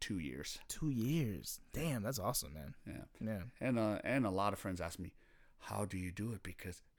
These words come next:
Speaker 1: Korea is such a big drinking culture."
Speaker 2: It's
Speaker 1: and,
Speaker 2: true, yeah.
Speaker 1: and you had a drink and, you know.
Speaker 2: Right.
Speaker 1: And I was like, "Hey,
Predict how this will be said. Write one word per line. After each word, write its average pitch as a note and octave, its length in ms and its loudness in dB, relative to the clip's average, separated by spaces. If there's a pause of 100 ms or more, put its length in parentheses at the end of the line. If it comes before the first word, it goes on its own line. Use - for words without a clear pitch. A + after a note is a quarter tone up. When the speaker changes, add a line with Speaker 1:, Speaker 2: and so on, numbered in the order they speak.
Speaker 1:
Korea G#2+ 420 2
is F#2 60 -4
such - 220 -2
a F2 60 -6
big - 340 -2
drinking D#3 360 0
culture." - 440 -2
Speaker 2:
It's G2 120 2
Speaker 1:
and, F#2 40 4
Speaker 2:
true, F#3+ 160 8
yeah. D#3+ 200 4 (540)
Speaker 1:
and A2 100 0
you G#3 120 4
had F#3 100 0
a A#2 60 -2
drink G3 380 2
and, C3+ 260 4
you E3 100 0
know. C#3 220 2 (160)
Speaker 2:
Right. G#2+ 320 4
Speaker 1:
And - 280 -14
I F#2 60 -4
was F#2 120 -4
like, F2 120 0
"Hey, F#3+ 240 -2